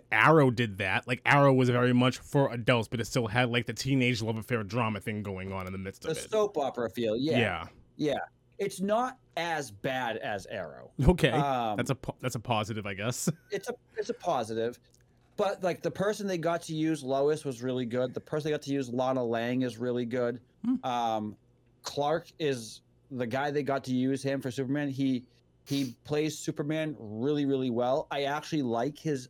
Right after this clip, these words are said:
Speaker 2: suit in this more than I like the suit in most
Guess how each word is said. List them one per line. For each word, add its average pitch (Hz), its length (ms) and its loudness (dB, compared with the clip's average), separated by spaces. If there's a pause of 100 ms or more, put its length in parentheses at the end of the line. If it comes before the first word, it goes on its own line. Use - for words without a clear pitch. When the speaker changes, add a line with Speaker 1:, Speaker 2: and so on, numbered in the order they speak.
(120)
Speaker 2:
suit - 540 -4 (140)
in 175 160 -4
this 180 320 -4
more 131 420 0
than 156 120 -2
I 139 120 2
like 131 340 -2 (720)
the 123 60 -4
suit 156 280 -4
in 135 240 -2
most 131 440 -2